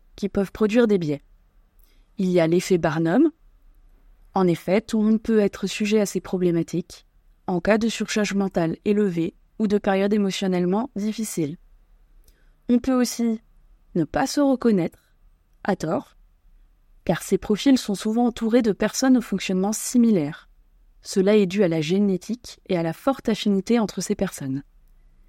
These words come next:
Il est parfois d'autant plus difficile alors de s'identifier. Un dernier biais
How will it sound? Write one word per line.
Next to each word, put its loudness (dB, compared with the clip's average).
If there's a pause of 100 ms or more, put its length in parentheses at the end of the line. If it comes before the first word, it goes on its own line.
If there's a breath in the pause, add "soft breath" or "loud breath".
(140)
Il 0
est 4
parfois -2
d'autant 0
plus -4
difficile -2
alors -2
de -4
s'identifier. -4 (2000)
Un 2
dernier 4
biais 4